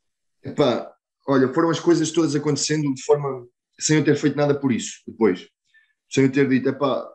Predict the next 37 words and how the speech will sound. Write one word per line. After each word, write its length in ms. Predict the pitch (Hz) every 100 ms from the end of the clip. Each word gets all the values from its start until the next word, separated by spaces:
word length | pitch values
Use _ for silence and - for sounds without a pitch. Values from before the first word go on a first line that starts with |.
| _ _
epá", 160 | 135 156
não 160 | 156
falei 320 | 175 165 156 143
com 120 | 147
uma 200 | 160 151
pessoa 380 | - - 151 147
a 20 |
dizer, 260 | 139 123 127
"Olha, 140 | 127
eu 100 | 127
quero 160 | 135 -
fazer 260 | - - 113
isto", 180 | 110 139
não 80 | 135
falei. 280 | 117 95 - _ _ - - -
Eh, 240 | 113 -
a 20 | 117
história 320 | - 151 147
foi 160 | 151
muito 220 | 151 151 139
simples. 400 | 160 170 165 - _ _ _ _
Eu, 320 | 135 135 123 135
eu, 100 | 131
como 220 | 135 131
te 100 | 143
disse, 140 | 135
fiz 180 | 131 117
os, 180 | 117 -
fiz 220 | - 135
os 120 | 123
cursos 480 | - 131 - 107 -
de, 420 | 107 101 98 92 90 - _ _ _ _ _ _ _ _ _ _ _
fiz 160 | 117 113
os 80 | 110
cursos 280 | 127 120 -
de 60 |
treinador, 520 | - 104 117 123 143